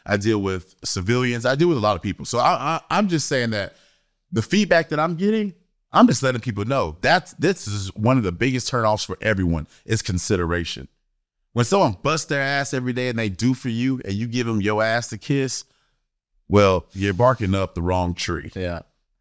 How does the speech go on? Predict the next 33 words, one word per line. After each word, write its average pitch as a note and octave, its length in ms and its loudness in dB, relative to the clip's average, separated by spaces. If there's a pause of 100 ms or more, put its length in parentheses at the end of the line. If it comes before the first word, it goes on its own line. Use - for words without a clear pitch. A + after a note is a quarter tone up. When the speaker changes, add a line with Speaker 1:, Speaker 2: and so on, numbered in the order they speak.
(160)
Speaker 1:
You're A#2+ 160 4
barking A#2 340 4
up F2 140 -4
the F2+ 100 -4
wrong D#2+ 280 -2
tree. - 320 -12 (320)
And C3 120 2
as C3+ 140 0
far F#3+ 240 4
as B2 160 0
dating C3+ 440 -2
goes, D3+ 480 -4 (300)
I F3 80 2
won't G#3+ 240 2
say C#3+ 220 2
dating's A2+ 540 -2
bad, G#2+ 460 0 (600)
but D3+ 420 4
I G#2+ 80 2
will A#2+ 300 0
say, F2+ 460 0 (1600)
know B2+ 220 8
what B3 260 0
you D3+ 100 2
mean F#2+ 540 2
when F#2+ 140 -2
you F2+ 100 -4
say F2+ 400 0
that E2+ 240 -4
you're E2+ 100 -4
dating. D#2+ 500 -2 (720)
Are A#2 140 6
you A#2 560 0